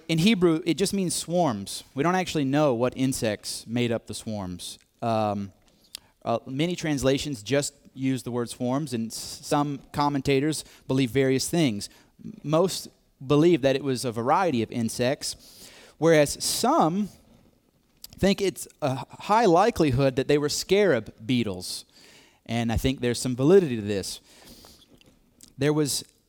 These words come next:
a particular god of the Egyptians called Khepri.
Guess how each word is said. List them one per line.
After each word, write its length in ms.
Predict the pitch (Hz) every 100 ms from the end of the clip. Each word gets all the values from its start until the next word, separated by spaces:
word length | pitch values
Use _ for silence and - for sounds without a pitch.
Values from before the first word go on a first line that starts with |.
| _
a 120 | 143 143
particular 680 | 151 - - 262 - 190 147
god 580 | 110 120 104 113 156 135 _ -
of 240 | 131 123
the 120 | 113 113
Egyptians 640 | 104 117 117 143 147 139
called 340 | - 131 127
Khepri. 520 | - 202 196 131 101